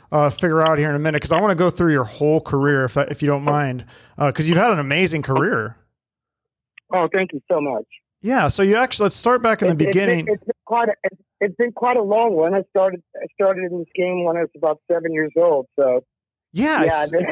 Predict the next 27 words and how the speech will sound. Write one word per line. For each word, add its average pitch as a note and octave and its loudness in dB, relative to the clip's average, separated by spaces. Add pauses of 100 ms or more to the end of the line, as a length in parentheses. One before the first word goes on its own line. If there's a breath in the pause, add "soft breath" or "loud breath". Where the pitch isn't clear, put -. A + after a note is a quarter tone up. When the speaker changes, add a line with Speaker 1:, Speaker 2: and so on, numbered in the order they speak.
(180)
Speaker 2:
<laughs> C#4+ -2
Speaker 1:
your, A3+ 0
your A3 -2
Speaker 2:
I've G3 -2
been - -16
Speaker 1:
father B3+ 2
Speaker 2:
doing D#4+ -2
this C4+ 0
for A#3 0
a G#3+ -4
minute. G#3+ 0 (360)
Speaker 1:
Your G3 -2
father A#3+ 0
played A#3+ 0
in A3 0
an F#3+ 0
orchestra, G#3+ 0
and G#3+ -2
your E3+ -2
mother F#3+ 0
sang, A3 -2
and E3 -4
she - -4
would G3+ -2
have F#3 -2
you, F3+ 0
uh, D#3+ 2